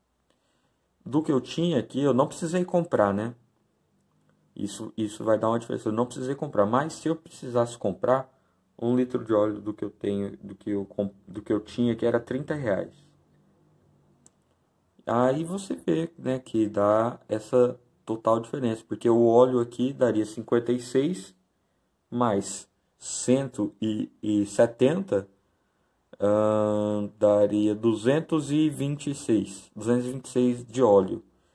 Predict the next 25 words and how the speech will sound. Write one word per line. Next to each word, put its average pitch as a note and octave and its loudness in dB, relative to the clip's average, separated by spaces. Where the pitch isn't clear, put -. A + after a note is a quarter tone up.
Aqui B2 -2
foi C#3 -4
duzentos C3 -4
e D#3 -12
quarenta, G#2+ -2
se - -6
eu B2+ -4
tivesse B2+ 2
que B2 -6
comprar. G#2+ -2
Então, D3 4
o B2+ 0
valor B2+ 2
que - -2
eu C3 4
gastei, A#2 0
que - -2
eu B2 2
gastaria, B2+ 2
seria B2 0
esse A#2+ -4
aqui, A2 -6
quinhentos B2 -2
e D3 -10
doze. G#2+ -2